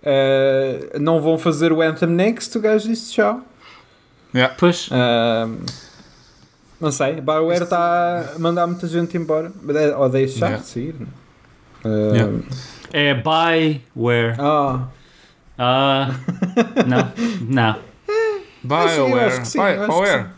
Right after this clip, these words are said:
Speaker 2: Não, foi bom,
Speaker 1: Bi-,
Speaker 2: foi bom.
Speaker 1: Bioware.
Speaker 2: Se, se tiver, se houvesse episódio para dar, eh,
Speaker 1: Era
Speaker 2: título
Speaker 1: Bioware.
Speaker 2: para dar este
Speaker 1: Yeah.
Speaker 2: episódio, era Bioware.
Speaker 3: Sim.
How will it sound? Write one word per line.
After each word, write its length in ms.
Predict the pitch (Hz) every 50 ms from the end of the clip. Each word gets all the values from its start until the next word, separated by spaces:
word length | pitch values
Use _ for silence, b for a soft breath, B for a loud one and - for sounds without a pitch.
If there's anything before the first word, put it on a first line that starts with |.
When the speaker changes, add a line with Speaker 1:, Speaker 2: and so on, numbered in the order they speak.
| - _ _
Speaker 2:
Não, 200 | - 233 240 208
foi 120 | 196 247 226
bom, 160 | 214 220 190
Speaker 1:
Bi-, 80 | 269
Speaker 2:
foi 100 | 233 208 180
bom. 100 | 165 -
Speaker 1:
Bioware. 380 | 180 175 170 165 160 151 143
Speaker 2:
Se, 320 | 143 147 - - 180 180 165
se 100 | - -
tiver, 260 | 208 208 208 208 -
se 160 | - - 196
houvesse 280 | 190 185 202 196 - 208
episódio 360 | 190 202 180 185 190 175 175
para 140 | - - 170
dar, 180 | 170 170 170 170
eh, 140 | 190 156 156
Speaker 1:
Era 140 | 214 370
Speaker 2:
título 240 | 277 - 208 233 254 220
Speaker 1:
Bioware. 240 | 180 196 240 247 202
Speaker 2:
para 80 | 170
dar 160 | 160 165 156 156
este 180 | 156 151 - 156
Speaker 1:
Yeah. 200 | 160 190 - 147
Speaker 2:
episódio, 180 | 151 147 151 143
era 140 | 135 139
Bioware. 360 | 139 139 139 139 143 135 135 127
Speaker 3:
Sim. 240 | 123 131 127 117